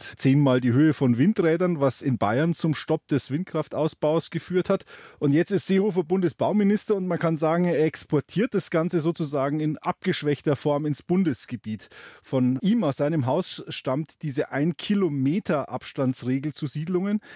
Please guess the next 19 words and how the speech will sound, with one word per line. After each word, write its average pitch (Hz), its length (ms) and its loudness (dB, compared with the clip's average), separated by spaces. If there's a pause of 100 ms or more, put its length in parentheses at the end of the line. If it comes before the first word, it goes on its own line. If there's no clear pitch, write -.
(280)
die 139 80 -2
jetzt 139 240 0
in 147 140 0
das 143 180 0
Gesetz 135 400 -2
von 139 220 0
Bundeswirtschaftsminister 143 1160 -2 (320)
Altmaier 127 680 0 (140)
Eingang 180 460 0
gefunden 185 560 -2
hat. - 340 -6
Und 156 460 -2 (440)
diese 175 400 0
Ein 175 200 0
Kilometer 170 520 0
Abstandsregel 165 600 -2
bedeutet 143 500 0
laut 131 340 0
Umweltbundesamt 165 1040 0